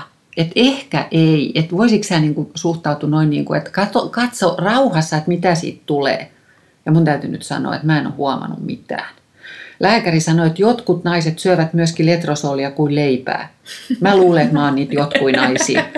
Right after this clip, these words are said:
koska oikeesti se oli mun korvien välistä se ensimmäinen niinku kuuma-aaltoyö. Nyt kun mä mietin, niin samalla tavalla aamujumppa menee, ei oo mitenkään kauhean jäykistynyt mistään.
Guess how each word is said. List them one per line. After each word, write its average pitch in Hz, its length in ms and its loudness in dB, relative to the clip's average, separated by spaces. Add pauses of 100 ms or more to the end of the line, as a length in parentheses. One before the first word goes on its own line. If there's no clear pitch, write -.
(340)
koska 165 260 2
oikeesti 165 800 2
se - 140 -2
oli 214 120 4
mun 156 160 4
korvien 180 520 4
välistä 151 320 -4
se 143 120 2
ensimmäinen 180 560 4
niinku 147 260 0 (120)
kuuma-aaltoyö. 139 880 2 (260)
Nyt 185 180 0
kun 175 120 -2
mä 160 120 4
mietin, 156 420 2
niin 143 200 -4 (340)
samalla 226 360 4
tavalla 175 400 4
aamujumppa 151 520 2
menee, 143 360 0
ei 147 120 2
oo 143 60 0
mitenkään 143 420 -2
kauhean 143 500 0
jäykistynyt 165 760 2
mistään. 156 540 0